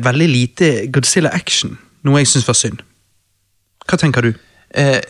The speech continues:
Speaker 2: eh, jo, jeg er helt enig. Og det virker som dette er noe de gjør hver gang de skal på en måte starte fresh, liksom, sånn.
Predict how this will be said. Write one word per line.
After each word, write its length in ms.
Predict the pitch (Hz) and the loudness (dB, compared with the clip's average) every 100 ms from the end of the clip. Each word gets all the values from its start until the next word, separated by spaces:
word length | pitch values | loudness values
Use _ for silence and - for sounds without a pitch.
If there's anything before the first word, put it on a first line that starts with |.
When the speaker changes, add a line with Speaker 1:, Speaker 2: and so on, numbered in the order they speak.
| - - - - - - - - - - | -16 -20 -20 -20 -20 -20 -20 -20 -14 -4
Speaker 2:
eh, 260 | 143 135 117 - 127 | -2 -2 -6 -6 -2
jo, 160 | 120 - - - | -2 -2 -10 -2
jeg 160 | 131 | 2
er 80 | 123 | 2
helt 160 | 120 117 | 2 0
enig. 240 | 117 110 | 0 -2
Og 200 | 104 131 | 0 2
det 100 | 135 | 2
virker 260 | 139 139 151 | 0 -2 -2
som 440 | 147 139 127 117 - | 0 0 -2 -6 -4
dette 360 | 120 127 - | -4 -4 -2
er 80 | 135 | 0
noe 160 | 120 127 | 0 0
de 80 | 131 | 0
gjør 160 | 127 117 | 0 0
hver 160 | 131 127 | -4 -4
gang 220 | 120 120 | -4 -4
de 80 | 107 | -4
skal 200 | - 92 | -6 -8
på 80 | 110 | -6
en 80 | 107 | -6
måte 460 | 104 - 117 107 - _ - | -8 -8 -4 -2 -4 _ -12
starte 520 | - - 113 113 101 | -10 -6 -8 -8 -12
fresh, 540 | - - - - - | -10 -12 -8 -8 -8
liksom, 320 | 98 95 101 104 | -8 -12 -10 -10
sånn. 160 | 107 | -12